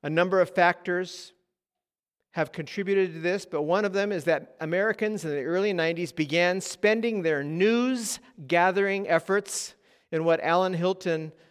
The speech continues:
calls the echo chambers of M S N B C and Fox News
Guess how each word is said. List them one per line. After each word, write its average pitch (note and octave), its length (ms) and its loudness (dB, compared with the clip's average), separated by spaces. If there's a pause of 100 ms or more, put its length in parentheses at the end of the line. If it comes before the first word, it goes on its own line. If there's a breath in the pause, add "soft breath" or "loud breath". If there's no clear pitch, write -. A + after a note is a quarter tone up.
(300 soft breath)
calls D#3 560 2 (240 soft breath)
the D3 180 -4 (100)
echo G3 340 4
chambers D3 840 -6 (200)
of C#3+ 280 -4
M F3+ 200 0
S E3+ 200 2
N E3+ 140 0
B D3+ 140 -2
C F3+ 380 -4
and C3 180 -6
Fox D3 360 0
News F3+ 440 -6